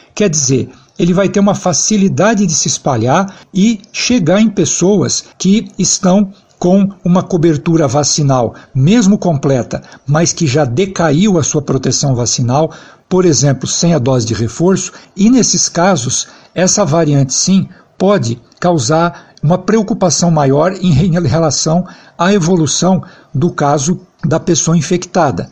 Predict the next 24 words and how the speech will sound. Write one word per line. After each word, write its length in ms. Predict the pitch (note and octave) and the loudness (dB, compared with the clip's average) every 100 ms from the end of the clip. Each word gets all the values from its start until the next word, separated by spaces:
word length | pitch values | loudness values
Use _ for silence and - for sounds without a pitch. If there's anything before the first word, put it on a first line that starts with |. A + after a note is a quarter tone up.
| - _ _ | -16 _ _
Portanto, 640 | G#3+ G3 G3+ A3+ - D#3 | 0 2 2 2 0 -2
e 80 | F#3 | -2
já 160 | C3+ D3+ | 0 0
se 160 | - | -2
tem 320 | C#3 D#3+ E3+ D3 | -2 0 0 0
alguns 380 | C3+ C3+ D3 | 0 0 0
indicativos 720 | C3 C3 C3+ A#2+ - D3+ C3 A2 | 0 0 -2 -4 -2 -2 0 -2
de 80 | |
estudos, 560 | A2 - F3+ G3 - - - - - - | -4 -2 0 0 -2 -12 -20 -20 -12 -4
É 120 | E3+ | -4
fundamental 920 | - - C4+ B3+ G#3+ D#3+ - C3+ A#2+ | -4 0 2 4 2 2 0 -2 -2
que 140 | - | -4
contra 500 | - - A3 A#3 D#3 | -6 2 2 2 0
a 40 | A2+ | 0
variante 600 | C3 B2 C3 C3 - - | 0 2 2 0 -2 -4
Ômicron 480 | - G3 D3+ C3+ B2+ - - - | 0 2 0 -2 -8 -10 -18 -4
nós 320 | C3+ E3+ - | 0 2 0
tenhamos 640 | - G3 F#3 A3 G#3+ - - | 0 2 4 4 2 0 -4
que 380 | - D3 A#2+ - _ _ - | 0 0 0 -6 _ _ -4
acelerar 840 | G#3 - A3 F3+ C3 D3 E3 - | 0 0 2 2 2 2 0 -2
a 100 | D#3+ | -6
dose 520 | A#2 A#2+ G3 A#3+ D#3+ | -4 0 0 2 0
de 100 | C#3 | 0
reforço, 640 | B2 A#2+ - C3+ D3+ - | 0 -2 -2 0 0 -2